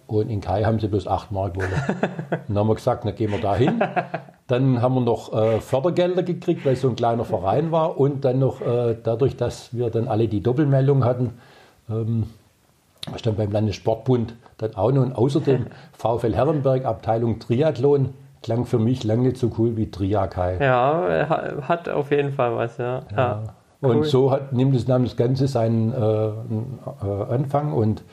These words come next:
Speaker 1: der Hagenloch aus Gülstein war damals Vorstand und der hat dann gesagt, „Also sowas Gesponnenes wie Tennis wollen wir nicht, aber Triathlon, das, <laughs> das machen wir.“ <laughs> Und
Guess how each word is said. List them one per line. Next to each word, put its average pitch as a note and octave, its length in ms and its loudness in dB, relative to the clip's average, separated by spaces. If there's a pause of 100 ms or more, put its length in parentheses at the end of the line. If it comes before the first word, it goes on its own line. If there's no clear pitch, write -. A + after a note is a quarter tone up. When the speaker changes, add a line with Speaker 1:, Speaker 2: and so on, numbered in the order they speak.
(880)
Speaker 1:
der G2+ 280 0 (340)
Hagenloch A2+ 340 0
aus A2+ 180 0
Gülstein A#2+ 340 0
war A2 100 4
damals G2+ 280 -2
Vorstand C3+ 520 0
und G2 400 -6
der G2 340 -4
hat F#2+ 140 -8
dann G2 140 -4
gesagt, - 340 -10
„Also G2 180 0
sowas G#2+ 320 2
Gesponnenes B2+ 560 0
wie G#2+ 100 0
Tennis B2+ 380 2
wollen A2 180 2
wir G2 80 -2
nicht, G2+ 240 0
aber G#2 200 0
Triathlon, A2 400 0
das, A2 220 0 (580)
<laughs> - 20 -
das G#3 160 -2
machen G#3 280 0
wir.“ C3+ 160 2 (280)
<laughs> G3 840 -2
Und E3 140 2